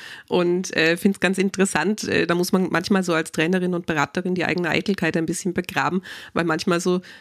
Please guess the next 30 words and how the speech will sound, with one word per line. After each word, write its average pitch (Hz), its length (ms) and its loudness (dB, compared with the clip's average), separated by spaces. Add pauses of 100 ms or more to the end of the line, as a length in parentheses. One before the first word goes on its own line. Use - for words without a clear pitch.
(140)
habe 175 180 0
ich 180 40 -4
das 190 160 -2
Gefühl 202 240 -2
gehabt, 190 320 0
gerade 175 300 0
bei 175 140 0
dem 180 180 0
Thema 180 280 2
Führungskräfteentwicklung, 180 840 0
wenn 165 80 -4
jetzt 160 180 -4
Führungskräfte 175 800 2
aus 175 160 2
einer 180 140 2
Organisation 170 600 0
zusammenkommen, 156 800 -4
die 160 80 -10
sonst 156 320 -6
nicht 190 200 2
so 160 100 0
häufig 143 320 -2
beieinander 147 360 -2
sind, 147 280 -8
dann 156 80 -10
geht's 156 180 -4
auch 165 80 -4
viel 175 160 -2
ums 175 160 -2
Netzwerken 165 560 0